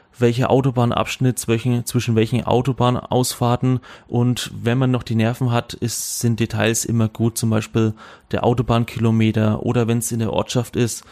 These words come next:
das Stockwerk, ist es ein Hinterhaus, lauter so Besonderheiten können zu dem Punkt auf jeden Fall dazu. Dann ist wichtig zu nennen, wer ruft an, also den eigenen Namen zu sagen, gerne auch mit der Telefonnummer, die ist auch ganz interessant.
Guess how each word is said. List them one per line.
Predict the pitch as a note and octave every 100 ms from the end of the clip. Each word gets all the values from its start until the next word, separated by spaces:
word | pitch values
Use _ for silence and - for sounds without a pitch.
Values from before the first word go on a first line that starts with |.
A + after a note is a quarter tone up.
| - - _ -
das | A2+
Stockwerk, | - B2 B2 B2 A2+ A2+
ist | A#2
es | A2+ -
ein | A2+
Hinterhaus, | B2 B2+ A#2+ A2+ A#2 -
lauter | A2 A2+
so | - A2+
Besonderheiten | A#2 A#2 B2 C3 A#2+ A#2+ A#2+ A#2 - -
können | - A2+ A2 -
zu | -
dem | A2+ A2+
Punkt | A2+ A2
auf | G#2 -
jeden | A2
Fall | - G2+
dazu. | G#2 - G2+ F#2+ - _ _ _ _ _ _ _ _ - -
Dann | A2+ B2+
ist | B2+ C#3
wichtig | C3+ C3+ -
zu | B2
nennen, | A#2+ A#2+ A2
wer | G#2+ C3
ruft | C#3+ D#3 -
an, | - D3 A2
also | -
den | A#2+ -
eigenen | A2 A2 G#2+
Namen | G#2+ A2 D3+ D3+
zu | C#3
sagen, | - C3+ C3+ C#3 C#3 - - - -
gerne | A2 B2 A#2
auch | A2
mit | A#2+ A2+
der |
Telefonnummer, | - A2 G#2 - C#3+ D3+ D3 C3
die | A2
ist | -
auch | C3 -
ganz | C#3 -
interessant. | C3+ B2 B2+ C3 B2+ C3